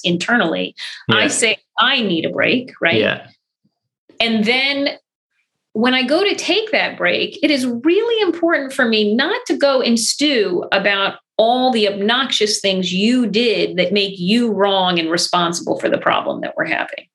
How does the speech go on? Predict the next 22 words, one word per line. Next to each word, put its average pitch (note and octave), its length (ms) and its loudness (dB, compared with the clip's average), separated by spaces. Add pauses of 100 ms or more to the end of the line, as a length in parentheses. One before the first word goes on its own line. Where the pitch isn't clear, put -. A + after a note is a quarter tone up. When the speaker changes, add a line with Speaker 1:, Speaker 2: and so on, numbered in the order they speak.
(160)
Speaker 1:
right? F3 420 0
That G#3 180 2
is C4+ 140 2
not A#3+ 560 2
what C4+ 180 0
the G#3+ 80 2
break F3 560 0
is E3+ 160 -2 (220)
for. - 380 -2 (760)
The G#3+ 120 4
break C#4 720 0
is A#3 200 2
for G3+ 160 2
me G#3 640 0 (260)
to A3+ 80 0
get G3+ 280 -2
back G#3+ 380 0
in F#3 160 2
my G#3+ 800 0
wise F#3+ 380 0
adult F3+ 380 -2
self, D3+ 560 0